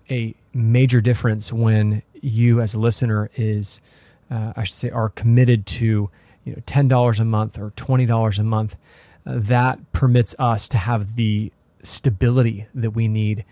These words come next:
as an organization to plan and to make hires and to produce further content. So thank you for that. Um, I wanna start off by talking about a passage of Scripture <clears throat> that, um,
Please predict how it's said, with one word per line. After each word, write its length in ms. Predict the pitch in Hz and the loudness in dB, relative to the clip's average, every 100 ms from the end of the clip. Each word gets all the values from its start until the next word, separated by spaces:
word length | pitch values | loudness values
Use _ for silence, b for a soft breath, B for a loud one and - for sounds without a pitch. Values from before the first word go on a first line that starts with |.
| b b b - | b b b -4
as 180 | 120 | 0
an 60 | 113 | 2
organization 840 | 113 110 104 98 107 98 107 101 107 | 2 4 2 4 2 2 -4 -8 -8
to 300 | - 107 101 | -4 -2 -2
plan 440 | - - 113 107 104 | -2 -2 0 2 0
and 100 | 98 | -4
to 100 | 104 | -8
make 160 | 110 | -8
hires 640 | - - 117 110 107 101 - B B B - | -8 -4 -2 -2 -2 -4 -8 B B B -6
and 120 | 110 | -4
to 40 | 95 | -2
produce 540 | 110 104 107 98 - - | -2 2 2 2 -4 -8
further 360 | - 110 113 | -4 -2 -2
content. 520 | - 107 107 104 - | -6 -4 -4 -6 -8
So 120 | - 113 | -6 -4
thank 260 | 117 107 | -2 -2
you 60 | 107 | -4
for 140 | - | -6
that. 220 | 101 90 - _ B B B B B B B | -8 -10 -14 _ B B B B B B B
Um, 200 | 131 123 | -2 -2
I 80 | 123 | 0
wanna 200 | 175 214 | 2 2
start 320 | 117 - 143 | 2 2 2
off 220 | 131 123 - | 4 2 0
by 140 | 120 | -2
talking 400 | - 127 120 123 | -2 -2 0 0
about 420 | 110 113 110 117 _ - | 0 0 0 -2 _ -6
a 60 | |
passage 600 | - - 135 123 135 113 | -4 -2 -2 -2 -2 -4
of 100 | 127 | -4
Scripture 600 | 110 - 131 - 117 107 107 - _ | -8 -4 -4 -2 -2 -2 -4 -14 _
<clears throat> 200 | _ - | _ -8
that, 680 | 131 135 151 120 127 117 - _ _ _ _ _ _ _ _ - - - | -8 -6 -4 2 2 2 -4 _ _ _ _ _ _ _ _ -12 -12 -6
um, 560 | 131 120 113 107 107 | -2 0 0 -2 -4